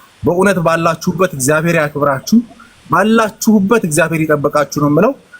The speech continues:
ብሩኬ ደግሞ ሁሌም፣ ሁሌም አለን፣ ሁሌም ከጎንህ ነን፣ ሁላችንም አንድ ነን።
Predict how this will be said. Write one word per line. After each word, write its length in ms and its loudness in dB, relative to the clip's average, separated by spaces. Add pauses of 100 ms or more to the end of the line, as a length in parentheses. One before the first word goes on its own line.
(180)
ብሩኬ 240 2 (100)
ደግሞ 220 2 (100)
ሁሌም፣ 380 2 (100)
ሁሌም 400 2
አለን፣ 320 0 (180)
ሁሌም 420 2
ከጎንህ 500 0
ነን፣ 160 2 (440)
ሁላችንም 560 2
አንድ 260 -2
ነን። 180 2